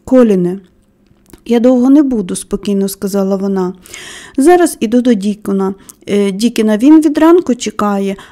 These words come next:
але скоро повернуся. Коліне, зрозумій, це, це пов'язано з потаємним садом».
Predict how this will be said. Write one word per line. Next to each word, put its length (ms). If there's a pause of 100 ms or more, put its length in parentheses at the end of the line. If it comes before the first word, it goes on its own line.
але 220
скоро 300
повернуся. 840
Коліне, 640
зрозумій, 840 (500)
це, 440 (540)
це 140
пов'язано 600
з 100
потаємним 680
садом». 520